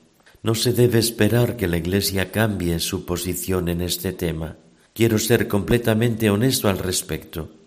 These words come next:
No es un tema que esté sujeto a supuestas reformas o modernización. No es progresista pretender resolver los problemas eliminando una vida humana.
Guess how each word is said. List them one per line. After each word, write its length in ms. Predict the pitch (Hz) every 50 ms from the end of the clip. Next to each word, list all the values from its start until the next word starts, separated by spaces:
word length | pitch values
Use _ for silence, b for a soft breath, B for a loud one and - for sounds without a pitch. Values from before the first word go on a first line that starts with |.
| b b b b b b
No 140 | 107 110
es 160 | 110 107 - 113
un 180 | 107 101 87
tema 340 | - 123 127 123 120 120 113
que 100 | 117 107
esté 260 | - - - 113 107
sujeto 560 | - - 107 - - 110 113 110 110 110 107
a 40 | 95
supuestas 720 | 87 - - 92 85 90 104 107 107 - 104 101 - 101 98
reformas 720 | 87 92 92 - 104 117 - 98 92 90 85 80 - - B B B B B B B B B B B
o 80 | 95
modernización. 1160 | 95 95 101 104 95 98 101 87 82 90 92 90 90 95 87 82 - 95 101 104 101 90 85 B B B B B B B B - -
No 200 | 101 113 131 135
es 160 | 120 120 -
progresista 960 | - - 98 95 92 82 87 90 85 - - 123 123 - - - 90 85 85 -
pretender 600 | - 85 87 87 - 92 87 85 92 104 101 90
resolver 600 | 95 95 - - 98 92 90 85 87 101 98 87
los 220 | 90 92 90 90
problemas 600 | - 90 95 98 101 104 101 98 98 95 - - B B B B B B B B -
eliminando 760 | - 95 95 101 104 110 117 113 123 127 123 120 107 110 107
una 240 | 107 104 101 98
vida 300 | 92 87 101 98 92 95
humana. 480 | 95 92 92 95 87 80 78 82 78 -